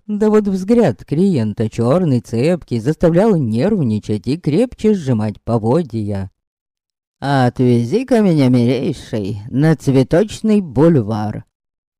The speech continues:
На площади Согласия, едва ли не самой старой в Познанске, хотя на тему того, кто и с кем, о чем согласился, аналы расходились. Клиент встрепенулся, потянулся и широко, заразительно зевнул.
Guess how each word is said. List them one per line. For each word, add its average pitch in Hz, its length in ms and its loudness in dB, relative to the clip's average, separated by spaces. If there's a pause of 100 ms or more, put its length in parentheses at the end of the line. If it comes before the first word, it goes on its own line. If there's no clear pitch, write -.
На 160 200 -2
площади 233 640 0
Согласия, 170 1200 -6
едва 247 400 -2
ли 254 60 2
не 269 140 4
самой 269 280 0
старой 131 500 -4
в - 140 -16
Познанске, 110 880 -6 (160)
хотя 285 280 -2
на 277 120 4
тему 254 300 4
того, 226 420 4
кто 285 380 0
и 147 160 2
с - 120 -14
кем, 143 380 0
о 170 80 0
чем 180 400 0
согласился, 131 1160 -6
аналы 214 420 0
расходились. 101 800 -8 (240)
Клиент 302 600 0
встрепенулся, 127 1000 -6
потянулся 123 960 -2
и 147 140 0
широко, 262 720 2
заразительно 214 1000 0
зевнул. 104 760 -4